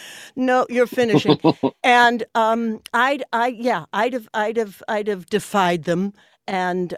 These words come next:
Speaker 1: um, said, "Nope, I'm, I'm heading, I got the gig, I'm heading for New York." And I'd have, I'd have gone off to New York at, uh, the problem was I was, I was, I was eighteen.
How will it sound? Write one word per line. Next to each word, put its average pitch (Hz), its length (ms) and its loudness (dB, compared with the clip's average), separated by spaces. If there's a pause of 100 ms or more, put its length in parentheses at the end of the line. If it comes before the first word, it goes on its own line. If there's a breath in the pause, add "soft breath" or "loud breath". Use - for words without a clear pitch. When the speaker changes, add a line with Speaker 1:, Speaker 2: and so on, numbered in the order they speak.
Speaker 1:
um, 170 540 -2
said, 196 300 -4
"Nope, 247 320 0
I'm, 202 240 -4
I'm 202 220 -4
heading, 214 300 0
I 180 80 0
got 214 240 0
the 240 80 -6
gig, 208 320 -2
I'm 175 180 -2
heading 175 320 -2
for 165 140 -10
New 170 80 -2
York." 147 400 -4 (180)
And 165 160 -4
I'd 160 200 -2
have, 151 280 -8
I'd 156 200 -4
have 156 180 -12
gone 156 280 -6
off 151 360 -10
to 160 160 -10
New 151 140 -8
York 151 440 -10
at, 147 220 -10 (220)
uh, 147 160 -8 (460 loud breath)
the 220 60 -4
problem 240 400 2
was 202 220 2
I 185 80 4
was, 160 400 -4 (100)
I 170 80 -4
was, 151 800 -10 (400)
I 160 120 -10
was 143 420 -12 (600)
eighteen. 143 500 -6